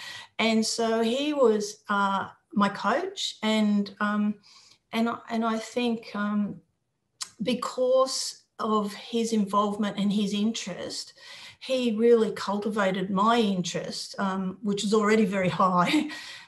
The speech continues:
And so, uh, being able to, whether it was playing football in the backyard, 'cause that was one of the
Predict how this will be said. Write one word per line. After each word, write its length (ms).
And 220
so, 640
uh, 320
being 440
able 260
to, 580
whether 320
it 100
was 120
playing 320
football 920
in 500
the 100
backyard, 540
'cause 320
that 160
was 140
one 160
of 80
the 40